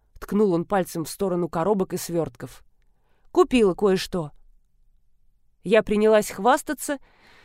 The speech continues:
развернула платье, приложила его к груди и поинтересовалась: «Ну, как тебе? По-моему, неплохо, а?» Здоровячок наморщил лоб,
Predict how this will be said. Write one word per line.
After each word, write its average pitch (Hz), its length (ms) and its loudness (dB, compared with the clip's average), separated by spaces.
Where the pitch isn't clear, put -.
развернула 240 580 2
платье, 226 580 2
приложила 220 480 2
его 190 180 4
к 180 80 -2
груди 190 400 0
и 269 40 -2
поинтересовалась: 175 960 -2
«Ну, 359 220 2
как 277 260 2
тебе? 349 260 0
По-моему, 302 380 2
неплохо, 185 720 0
а?» 427 40 -2
Здоровячок 233 640 2
наморщил 233 520 2
лоб, 302 360 0